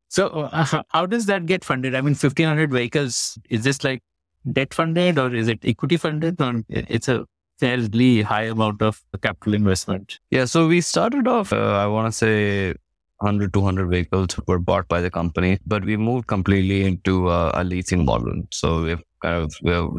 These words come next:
Speaker 2: basically converted that capital expenditure into, into opex. So that's the model that we're working on right now.
Speaker 1: H-, how, tell me about the driver in this. I believe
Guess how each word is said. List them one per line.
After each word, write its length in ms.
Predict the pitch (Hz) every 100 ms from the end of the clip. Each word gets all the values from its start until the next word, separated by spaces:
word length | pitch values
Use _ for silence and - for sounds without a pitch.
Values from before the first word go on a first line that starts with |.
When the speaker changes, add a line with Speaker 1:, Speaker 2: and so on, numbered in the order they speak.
| -
Speaker 2:
basically 320 | 113 - 113
converted 400 | 101 92 95 92
that 160 | 92 -
capital 400 | 82 - 90 78 - _
expenditure 640 | 92 - 90 82 87 90 90
into, 160 | 87
into 220 | 71 90
opex. 400 | 82 85 82 76 -
So 180 | -
that's 200 | 101 104
the 80 | -
model 240 | 95 90 90
that 160 | 85
we're 100 | 76
working 300 | 78 78 -
on 100 | -
right 140 | - -
now. 160 | - - - - -
Speaker 1:
H-, 120 | 147
how, 340 | - 143 156 - _ _ -
tell 140 | 147 147
me 100 | 185
about 240 | 185 185
the 80 | 165
driver 400 | 131 131 127 180
in 140 | 170
this. 400 | 156 196 - - -
I 180 | 143
believe 360 | 139 135 156